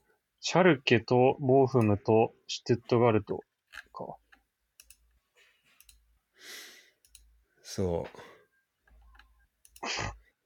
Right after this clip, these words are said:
Speaker 2: う。
Speaker 1: うん。
Speaker 2: らしい。
Speaker 1: あ、てか、ついにバイエルン負けんのか。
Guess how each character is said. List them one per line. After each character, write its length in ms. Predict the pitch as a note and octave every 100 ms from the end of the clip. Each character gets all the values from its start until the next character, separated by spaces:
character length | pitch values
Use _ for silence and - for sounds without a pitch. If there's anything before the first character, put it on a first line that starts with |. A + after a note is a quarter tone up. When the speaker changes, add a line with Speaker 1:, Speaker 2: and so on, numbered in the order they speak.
| _ - - _ _ G#2
Speaker 2:
う。 20 |
Speaker 1:
う 20 |
ん。 120 | F#2
Speaker 2:
ら 200 | F#2+ F2+
し 200 | G2+ G#2+
い。 280 | F#2 E2 E2 _ - _ _ _ _ _ _ _ _ _ _ _ _ _ _ _ _ -
Speaker 1:
あ、 180 | G2+ G#2 - -
て 80 | -
か、 100 | A2+
つ 240 | - -
い 160 | F3+ E3
に 320 | C3 A2 G#2+ _ - _ _ _ -
バ 160 | A#2+
イ 80 | B2+
エ 60 | A#2+
ル 120 | A2
ン 180 | G2+ - _ _ _ _ - _ - -
負 120 | G2
け 140 | B2
ん 80 | A2
の 100 | G2+
か。 160 | F2+